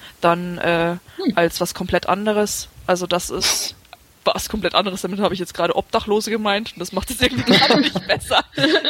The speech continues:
Speaker 1: Nein, also das, das ist schon ganz interessant. Also es, ich habe auch noch Hoffnungen für das Spiel, aber gerade so wirklich, so wirklich funktionieren möchte es momentan noch nicht.
Speaker 2: Wir können dich ja dann in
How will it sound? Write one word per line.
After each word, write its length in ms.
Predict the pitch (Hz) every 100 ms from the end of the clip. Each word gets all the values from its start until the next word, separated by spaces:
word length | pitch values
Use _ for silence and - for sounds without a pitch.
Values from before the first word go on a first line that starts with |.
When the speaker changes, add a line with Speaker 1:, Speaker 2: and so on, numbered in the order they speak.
| 294
Speaker 1:
Nein, 200 | 208 208
also 180 | 190 208
das, 360 | 196 214 285 - 277 - -
das 160 | 233 233
ist 120 | 302
schon 120 | 339
ganz 200 | 285 262
interessant. 420 | 240 220 - 220 220
Also 220 | 196 196
es, 100 | 190
ich 140 | 208 -
habe 140 | 214
auch 140 | 220 -
noch 200 | 202 -
Hoffnungen 380 | 226 269 247
für 140 | 240 226
das 140 | 214
Spiel, 400 | - - 233 240 - - -
aber 840 | 196 190 190 202 190 190 190 185 - _
gerade 480 | - 180 196 208 196
so 220 | 190 196 180
wirklich, 560 | 202 214 196 - - -
so 180 | - 202
wirklich 300 | 202 - 214
funktionieren 500 | - 208 - 196 190
möchte 260 | 185 190 -
es 140 | 185
momentan 500 | 190 185 180 - -
noch 160 | - -
nicht. 300 | - - - _ _ _ _ - - -
Speaker 2:
Wir 140 | 208
können 260 | 208 247 254
dich 140 | 254
ja 120 | 233
dann 260 | 220 214 214
in 380 | 214 202 190